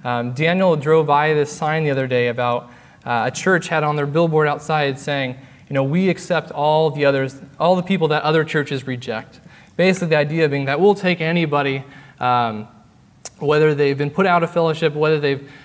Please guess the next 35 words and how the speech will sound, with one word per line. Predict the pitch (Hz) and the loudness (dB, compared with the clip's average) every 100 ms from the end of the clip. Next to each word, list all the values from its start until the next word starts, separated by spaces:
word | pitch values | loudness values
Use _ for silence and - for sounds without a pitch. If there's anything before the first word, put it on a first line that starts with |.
| - | -6
uh, | 127 123 | -2 0
lived | 139 180 175 | 2 0 0
in | 165 147 | -2 -4
an | 156 151 151 | -6 -6 -6
active | 151 170 - 151 | -4 -4 -4 -2
lifestyle | 147 156 - 156 | 0 0 -2 -2
of | 147 135 | -2 -4
sin, | - 170 170 165 - - | -6 -4 -4 -6 -10 -2
no | 160 | 2
matter | 175 170 | 4 4
what, | 165 | 2
we'll | 165 | 0
take | 160 170 160 | 0 -2 0
them. | 143 | 0
We'll | 147 | 0
be | 165 175 | 2 0
accepting. | 165 - 160 160 139 | 0 -4 -4 -2 -4
We're | 139 | -2
gonna | 151 156 | -2 -2
be | 160 | -4
tolerant | - - 143 147 127 117 117 - - - - | -8 -4 -2 0 -2 -6 -10 -18 -20 -18 -6
of | 135 131 | -4 -2
these | 127 - | -4 -6
things. | 123 113 117 - - - - - | -6 -8 -10 -16 -20 -20 -20 -8
And | 143 | 0
that's | 175 180 - - - | 0 0 -6 -12 -4
really | 160 196 | 0 2
the, | 135 127 131 - | 2 -4 -6 -8
the, | |
the | 143 - 147 | -8 -6 -10
case | - 165 175 156 | -2 0 0 -2
of | 135 | 0
many | 160 170 | 0 0
churches | - 160 156 147 | 0 -2 0 -4
today, | - 127 135 123 | -6 -2 0 0